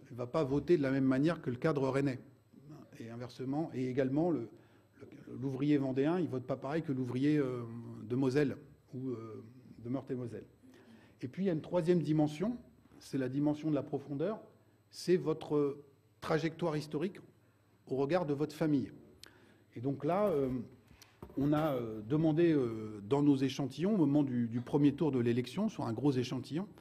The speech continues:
euh, non seulement aux gens pour qui ils avaient voté, mais aussi parmi toute une batterie de questions.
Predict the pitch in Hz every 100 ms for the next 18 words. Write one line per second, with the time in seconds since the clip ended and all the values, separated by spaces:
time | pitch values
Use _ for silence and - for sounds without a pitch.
0 | - - - - - - - - 117 110
1 | 135 147 151 147 139 139 - - - 135
2 | 117 117 127 208 233 170 151 151 - 220
3 | - 135 143 143 165 143 139 139 139 131
4 | 139 131 - 202